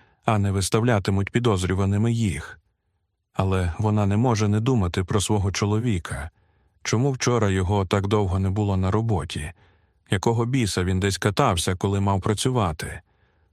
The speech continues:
Можливо, він щось від неї приховує? «Тобі треба поїсти», вмовляє її Вільям. «Ти майже не їла, відколи?» Він на мить замовкає.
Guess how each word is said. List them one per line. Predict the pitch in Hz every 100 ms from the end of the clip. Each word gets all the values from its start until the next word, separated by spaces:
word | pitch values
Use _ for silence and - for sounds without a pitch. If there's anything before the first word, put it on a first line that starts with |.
| _
Можливо, | 104 104 107 98 92 87 - _ -
він | 98 98 85
щось | - 110 104
від | 101
неї | 107 104
приховує? | 95 117 - 170 101 78 - 92 - _ _ _ _
«Тобі | - 101 107
треба | - 101 95 90
поїсти», | 127 131 107 80 - 76 80 - _ _ -
вмовляє | 98 98 95 101 92 87
її | 92 98 117
Вільям. | 127 110 90 71 92 - _ _ _ _ _ _ -
«Ти | 139
майже | 131 113 113
не | 107
їла, | 107 151 113 85
відколи?» | 90 92 - 131 104 85 76 - _ _ _ _ _
Він | 110 113
на | 107
мить | 110 107
замовкає. | 101 101 107 - 135 92 73 78